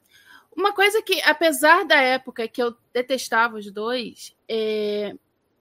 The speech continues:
eu sempre não fi-, é, assim, eu nunca me conformei com isso, de não aju-, de não aproveitarem isso, porque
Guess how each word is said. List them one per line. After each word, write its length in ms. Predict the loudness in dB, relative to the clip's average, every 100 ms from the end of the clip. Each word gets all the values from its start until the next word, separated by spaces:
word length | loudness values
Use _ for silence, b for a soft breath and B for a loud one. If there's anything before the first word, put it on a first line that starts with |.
| _ _ _ 0
eu 80 | 0
sempre 480 | 0 -2 -2 -4 _ -6
não 140 | -4
fi-, 220 | -4 -10 0
é, 120 | 2
assim, 240 | 2 -2
eu 140 | -2 -2
nunca 260 | 0 0
me 100 | -2
conformei 720 | -2 -8 -6 -4 -4 -2 -2
com 280 | -4 -8 -8
isso, 420 | -6 -8 -8 -10
de 180 | -10 -8
não 240 | -6 -2 -2
aju-, 260 | -2 -8 _ B -20 -8
de 100 | -2
não 160 | 2
aproveitarem 1300 | 2 2 -4 -2 -4 -2 2 2 2 -2 -6 -6 -8
isso, 200 | -8 -10
porque 360 | -14 -10 -6